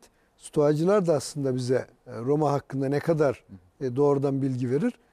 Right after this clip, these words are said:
Yani kaynak eleştirisi olarak yeniden bunlara bizim bakmamız lazım. Şimdi dolayı-, ama on, e, sekizinci yüzyılın sonlarına doğru Roma İmparatorluğu ile alakalı bir resim, e, oluşuyor ki Gibbon'un, e,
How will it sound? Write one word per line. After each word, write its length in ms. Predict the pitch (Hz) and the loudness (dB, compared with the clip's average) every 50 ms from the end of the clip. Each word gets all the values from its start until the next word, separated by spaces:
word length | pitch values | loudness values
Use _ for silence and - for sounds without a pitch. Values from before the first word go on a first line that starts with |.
| _ _ _ _ _ _ | _ _ _ _ _ _
Yani 160 | 123 120 123 120 117 - | -10 -10 -10 -10 -12 -6
kaynak 380 | - 147 147 165 196 190 - | -2 0 2 2 2 2 2
eleştirisi 640 | 180 165 170 165 139 - - 190 170 175 156 - 180 | 2 2 2 2 0 -2 -4 -2 -2 -2 0 0 0
olarak 360 | 165 156 160 160 160 - - | 0 2 2 2 0 0 0
yeniden 420 | 156 170 185 185 165 160 143 139 | 0 0 2 2 0 0 0 0
bunlara 320 | 139 139 139 143 139 135 135 | -2 -2 -2 -2 -2 -2 -2
bizim 220 | 131 131 135 131 | -2 -2 -2 -2
bakmamız 480 | 135 123 - _ 151 151 165 156 135 123 | -2 -2 -2 _ -2 0 0 0 0 -2
lazım. 280 | 104 101 87 - _ _ 101 - _ _ _ _ _ _ _ _ | -4 -4 -8 -12 _ _ -20 -20 _ _ _ _ _ _ _ _
Şimdi 360 | - - 202 226 214 165 - - _ _ _ _ _ _ | -4 0 2 4 4 2 0 -6 _ _ _ _ _ _
dolayı-, 260 | - 151 160 180 175 175 | 2 4 4 4 4 4
ama 220 | 208 226 190 135 - _ _ | 2 2 0 0 -4 _ _
on, 340 | - 151 175 202 220 185 139 - 123 | -4 0 0 0 0 -2 -4 -8 -4
e, 280 | 147 156 156 151 147 151 143 | -2 0 0 2 0 0 -2
sekizinci 540 | - - 160 135 - 160 165 175 170 156 160 | -2 -4 -4 -2 0 0 0 0 2 2 2
yüzyılın 340 | 170 185 170 156 165 156 151 | 2 2 2 2 2 2 0
sonlarına 600 | 131 - 151 156 156 160 165 165 170 185 175 143 | 0 0 0 0 2 2 2 2 2 0 0 0
doğru 320 | 139 131 143 175 226 226 - _ _ _ _ _ _ _ _ _ | 2 2 2 2 0 -2 -4 _ _ _ _ _ _ _ _ _
Roma 200 | 151 160 190 190 | 0 2 2 2
İmparatorluğu 800 | 185 175 139 156 160 156 156 131 - 156 156 151 156 156 165 165 | 0 0 0 2 2 2 2 0 0 0 0 0 2 2 2 2
ile 140 | 160 139 131 | 4 2 2
alakalı 600 | 135 143 151 143 131 117 - - 139 170 190 165 | 2 2 2 2 0 0 -2 -4 -2 0 0 2
bir 280 | 170 170 160 156 - _ 131 | 2 0 0 -2 -8 _ -2
resim, 420 | 135 147 127 - - 190 156 117 - _ _ _ _ _ _ _ - | 0 0 0 0 -2 0 -2 -2 -4 _ _ _ _ _ _ _ -20
e, 40 | 127 117 107 92 | -20 -20 -16 -10
oluşuyor 520 | - 117 127 127 120 - - 147 131 104 92 - _ | -4 0 0 0 0 -2 0 0 0 0 0 -4 _
ki 200 | _ - 151 123 | _ -8 -6 -4
Gibbon'un, 520 | 120 135 127 127 139 139 139 139 135 131 - _ _ _ _ _ _ _ _ _ _ | -2 -4 0 0 0 0 0 -2 -2 -4 -8 _ _ _ _ _ _ _ _ _ _
e, 80 | 143 | -10